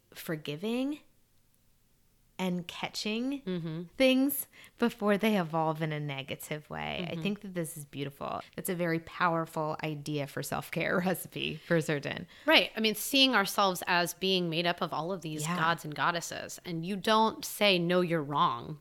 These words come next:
Speaker 2: to a divine being. They have their own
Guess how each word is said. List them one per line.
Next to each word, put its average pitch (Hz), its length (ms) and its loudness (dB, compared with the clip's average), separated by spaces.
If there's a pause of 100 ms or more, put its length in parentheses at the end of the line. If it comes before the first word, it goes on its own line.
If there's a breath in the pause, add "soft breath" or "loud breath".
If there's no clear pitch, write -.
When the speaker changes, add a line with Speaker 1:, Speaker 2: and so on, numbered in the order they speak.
(120)
Speaker 2:
to 160 180 -4
a 139 60 -2
divine 135 460 -6
being. - 480 -6 (560 soft breath)
They 185 220 2
have 180 580 4 (360)
their 165 380 0
own 170 540 0